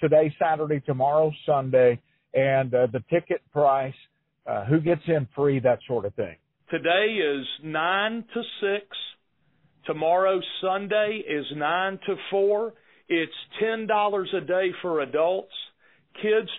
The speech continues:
Speaker 2: twelve and under are free. First responders, active military, if you show your identification card, you get in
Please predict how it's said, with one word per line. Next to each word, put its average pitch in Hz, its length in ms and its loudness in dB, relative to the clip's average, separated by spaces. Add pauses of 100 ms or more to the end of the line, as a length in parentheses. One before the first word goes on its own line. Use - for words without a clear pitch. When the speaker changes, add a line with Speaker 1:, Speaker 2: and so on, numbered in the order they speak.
(120)
Speaker 2:
twelve 202 380 0
and 180 120 -2
under 190 480 -2
are 143 220 -2 (180)
free. 151 540 -4 (920)
First 214 340 0
responders, 190 840 -4 (260)
active 196 440 0
military, 190 920 -2
if 139 140 -8
you 139 100 -6 (140)
show 196 260 0
your 165 580 0 (360)
identification 180 1080 -4
card, 185 380 0
you 170 280 -8
get 190 240 0
in 190 200 -2